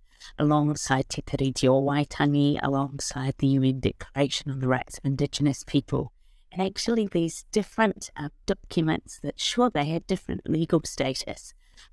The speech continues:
uh, but actually, um, together they form a really complementary, uh, framework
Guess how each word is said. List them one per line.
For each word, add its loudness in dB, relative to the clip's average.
uh, -4
but 0
actually, -2
um, -14
together -2
they -18
form -14
a -4
really 0
complementary, -2
uh, -2
framework 2